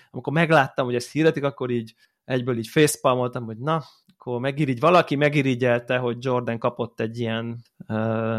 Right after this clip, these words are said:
nem tudom, egy ilyen, egy ilyen nagyívű, ö, dokumentumsorozatot, és akkor neki is kellett, és akkor erre egy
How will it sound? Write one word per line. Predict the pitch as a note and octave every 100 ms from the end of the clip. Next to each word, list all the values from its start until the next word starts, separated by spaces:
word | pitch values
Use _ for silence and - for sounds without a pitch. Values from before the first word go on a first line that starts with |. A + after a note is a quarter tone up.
| A2 A2+
nem | A2
tudom, | A2 A#2 A#2 A2
egy | A2+ A2
ilyen, | A2+ G#2+ A2
egy | A2
ilyen | A#2 A2+
nagyívű, | B2 B2+ C3+ A#2+ A#2+ A#2 A2+ A2 _ _ _
ö, | D3 A2+
dokumentumsorozatot, | B2 B2 A#2+ A#2 A2+ A#2 A2 B2 D3+ D#3+ D3 B2
és | B2
akkor | A#2+ A#2+
neki | B2 -
is | A2 -
kellett, | D3+ D#3+
és | D3
akkor | B2+ C3+
erre | B2+
egy | B2